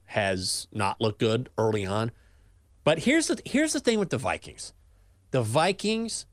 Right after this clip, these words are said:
play absolutely zero defense.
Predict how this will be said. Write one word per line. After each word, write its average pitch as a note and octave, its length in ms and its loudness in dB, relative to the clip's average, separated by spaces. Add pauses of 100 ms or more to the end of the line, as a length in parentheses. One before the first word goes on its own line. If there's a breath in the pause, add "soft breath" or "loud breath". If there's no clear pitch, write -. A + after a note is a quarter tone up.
(120)
play C3+ 420 0
absolutely C#3+ 1120 0 (400)
zero G#2 1000 0 (220)
defense. F2 760 -6